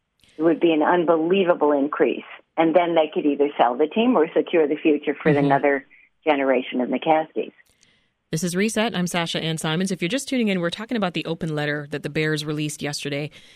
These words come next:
Speaker 2: It makes the case for a public subsidy to develop a massive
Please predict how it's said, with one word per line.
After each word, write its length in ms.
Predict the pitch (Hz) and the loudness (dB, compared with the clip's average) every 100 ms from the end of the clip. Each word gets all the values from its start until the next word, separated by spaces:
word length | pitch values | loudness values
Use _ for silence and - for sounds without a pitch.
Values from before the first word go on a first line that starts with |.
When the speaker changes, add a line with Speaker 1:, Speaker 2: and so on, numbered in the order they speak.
| - | -14
Speaker 2:
It 80 | 160 | -4
makes 220 | 180 180 | -4 -2
the 80 | 170 | -4
case 260 | 175 165 | -4 -6
for 320 | - 165 151 151 | -4 -4 -2 -2
a 240 | 147 151 147 | -4 -4 -6
public 420 | - 196 180 170 | -8 -6 -6 -6
subsidy 680 | - 170 - 180 - - 151 | -6 -6 -6 -8 -8 -10 -12
to 300 | - 143 139 | -10 -8 -8
develop 400 | 143 147 156 151 | -8 -4 -4 -4
a 60 | 151 | -6
massive 720 | 151 151 165 - 160 147 - | -6 -4 -6 -6 -6 -8 -14